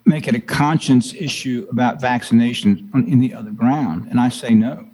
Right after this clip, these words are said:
because again, the Bible's not speaking, uh, to it. So there's, some people have asked their sessions just to write a letter that this is a conscience problem, but it wasn't because of the development of, it was because of the mandated vaccination.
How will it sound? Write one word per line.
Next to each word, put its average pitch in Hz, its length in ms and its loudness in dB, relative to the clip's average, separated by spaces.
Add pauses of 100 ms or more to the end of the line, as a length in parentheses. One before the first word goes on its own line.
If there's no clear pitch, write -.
(680)
because 113 300 -10
again, 117 320 4
the 107 60 4
Bible's 110 420 -2
not 104 180 -2
speaking, 95 580 -2 (560)
uh, 92 140 -8 (120)
to 127 200 -8
it. - 160 -14
So - 180 -8
there's, 120 220 0
some - 160 2
people 127 240 -2
have 113 80 2
asked 123 240 -2
their 123 100 -8
sessions 117 520 0
just 113 180 -8
to - 80 -16
write 113 200 -4
a 117 40 -2
letter 113 320 -2
that 104 380 -10
this 117 200 -10
is 104 80 -2
a 101 60 -4
conscience 110 480 0
problem, - 640 -4 (420)
but 104 80 -10
it 113 60 -10
wasn't 131 320 -2
because 120 640 -2
of 113 320 -6
the 117 80 -4
development 107 580 0
of, 95 120 -8
it - 360 -20
was 113 120 -8
because 113 360 -6
of 107 60 0
the 104 60 0
mandated 110 600 2
vaccination. 110 800 -2